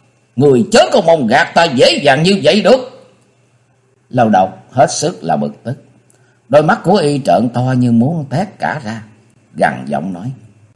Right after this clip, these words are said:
"Lầu mổ vẫn còn đứng đây, sao có thể chạy trốn đi đâu mà ông lại có những lời nói ngậm máu phun người như vậy?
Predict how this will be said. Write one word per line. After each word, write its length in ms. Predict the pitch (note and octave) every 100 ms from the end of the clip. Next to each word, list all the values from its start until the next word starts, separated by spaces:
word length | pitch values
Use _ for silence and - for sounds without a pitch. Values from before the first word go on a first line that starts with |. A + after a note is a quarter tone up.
| _ _ _ _ _ _ _ _ _ -
"Lầu 360 | C#3 A#2 A#2+
mổ 240 | G#2+ A2 G3+ D#4+ D#3
vẫn 200 | G3 C4+
còn 240 | A2+ G#2
đứng 240 | B2+ C4+ D4+
đây, 300 | F#3 G#3 A#2+ - _ _ -
sao 420 | - C3+ A#3+ A3
có 60 | A3
thể 160 | - B3 -
chạy 260 | C#3 F3 F3+
trốn 240 | D#4 D4
đi 200 | F3 E3
đâu 260 | E3 G3 B2+
mà 140 | A2
ông 240 | C3+ E3
lại 180 | C3+ C#3+ -
có 100 | D4
những 220 | D3 G#3 D3+
lời 200 | G#2 G2+
nói 200 | A#3+ D4
ngậm 280 | B2 E3+ G#3+
máu 260 | G#3+ - C4
phun 240 | F#3 D#3+
người 200 | A#2 F#2+
như 240 | G#2+ D#3+ C#3 A#2
vậy? 260 | D3 E3+